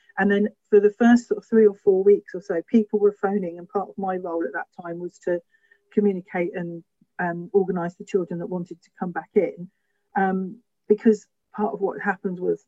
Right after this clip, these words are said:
they'd been talking to friends, or they'd kind of gone through that thought process and that, and realised actually by hearing from their friends how it had been for their own children, that they'd send them back in. But by no means was it all of them.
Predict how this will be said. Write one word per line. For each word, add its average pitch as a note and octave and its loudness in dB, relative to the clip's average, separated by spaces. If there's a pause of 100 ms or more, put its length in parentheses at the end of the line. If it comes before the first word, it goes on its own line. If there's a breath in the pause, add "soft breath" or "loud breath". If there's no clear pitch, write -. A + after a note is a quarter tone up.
(160)
they'd F3 -2 (260)
been F3+ -6
talking F3+ -4
to F#3+ -4
friends, E3+ -4
or F#3 0
they'd F3 -4
kind G3 -4
of G3+ -14
gone G3+ 4
through G3+ 4
that G3+ -6 (100)
thought G#3 4
process F3 -4
and F3+ -10
that, F#3 -10 (600 soft breath)
and F#3 -2
realised F#3 4
actually F3+ -2 (440)
by F#3 -2
hearing F#3+ 4
from F#3 -6
their F3 -6
friends F3 -8 (100)
how F3 -8
it E3+ -8
had F3+ -10
been E3+ -6
for E3+ -14
their F3 -6
own F#3 -4
children, E3+ -8 (460)
that G3+ 0
they'd G3 0
send F#3+ -2
them E3+ -8
back E3+ -10
in. F3 -2
But F#3+ 2 (220)
by G3+ 2
no A3+ 8
means F#3 -6
was F#3 -6
it E3+ -2
all G3+ 0
of - -4 (100)
them. F#3 -10